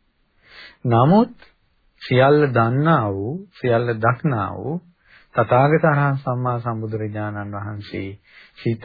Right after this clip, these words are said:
කොටස් දාසයකට බෙදලා වෙන් කළා මේ විදිහට බලන්න කියලා. බුදුරජාණන් වහන්සේ තමයි මාර්ගය දන්නේ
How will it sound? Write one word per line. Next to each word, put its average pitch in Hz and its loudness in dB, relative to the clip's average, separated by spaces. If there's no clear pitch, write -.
කොටස් 151 -2
දාසයකට 139 0
බෙදලා 165 2
වෙන් 156 0
කළා 180 -4
මේ 208 -2
විදිහට 143 2
බලන්න 110 -4
කියලා. 107 -10
බුදුරජාණන් 120 2
වහන්සේ 110 -4
තමයි 104 -6
මාර්ගය 107 0
දන්නේ 107 -4